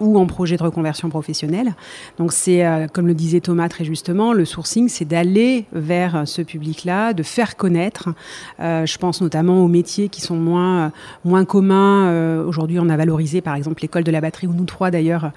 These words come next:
sommes engagés, euh, l'école de la batterie électrique. Eh bien, c'est un métier qui est récent, qui, euh, qui est en pleine explosion, euh, et qui nécessite effectivement qu'on communique beaucoup sur l'intérêt de ces, de ces filières-là.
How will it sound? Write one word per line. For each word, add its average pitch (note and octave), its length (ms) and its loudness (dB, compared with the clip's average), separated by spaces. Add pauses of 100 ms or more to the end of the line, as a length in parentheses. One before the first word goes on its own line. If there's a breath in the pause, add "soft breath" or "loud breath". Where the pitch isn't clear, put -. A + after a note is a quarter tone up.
(260 loud breath)
sommes F3+ 360 2
engagés, F3 640 6
euh, D#3 120 2
l'école E3 260 -2
de D#3+ 60 0
la D#3+ 60 2
batterie D#3+ 300 -2
électrique. D#3+ 500 -2
Eh E3 60 -2
bien, D#3+ 400 0
c'est E3+ 180 -4
un D#3+ 160 0
métier E3 480 0
qui E3 380 -4
est D3+ 40 -2
récent, G#3+ 680 2
qui, F3+ 320 0
euh, E3 160 2
qui E3+ 380 -2
est D3+ 120 -2
en D3 540 -4
pleine F3 180 0 (100)
explosion, F#3+ 720 0 (580 loud breath)
euh, F3 280 2
et F#3+ 120 2
qui G#3 160 0
nécessite F#3 500 4
effectivement G3 360 -2
qu'on E3+ 120 -2
communique F#3+ 380 -2
beaucoup G#3+ 480 2
sur - 160 -2
l'intérêt E3+ 400 -4
de E3 80 -12
ces, D#3 260 -8
de D3 100 -10
ces D#3+ 140 -6
filières-là. D#3 520 -4